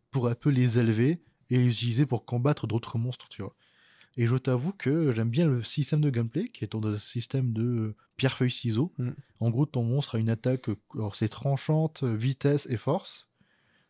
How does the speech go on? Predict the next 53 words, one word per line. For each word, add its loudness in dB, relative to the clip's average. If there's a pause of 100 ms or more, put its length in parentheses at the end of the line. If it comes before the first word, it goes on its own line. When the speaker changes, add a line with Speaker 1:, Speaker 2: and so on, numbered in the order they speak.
(380)
Speaker 1:
Non, 2
je -2
crois, 0
non, 0
enfin, -4
c'est 0
ruse, 4
vitesse 0
et -4
force. -6 (580)
Et 2
du -2
coup, -4
bah, 2
la 2
ruse 0
bat 4
la 4
vitesse, 2
la 2
vitesse 2
bat 2
la 0
Speaker 2:
Mm. -2
Speaker 1:
force 0
et -4
la -4
force -4
bat 0
la 0
ruse. -6 (680)
Et 0
du -2
coup, 0
le 0
but, -4
c'est, -2
euh, -4 (500)
d'arriver 2
à 4
prévoir 2
ce -12
que -2
va 4
faire 0
les 2
monstres, 2
qui -10
ont -4
tous -2
des 4
patterns 0
différents. -4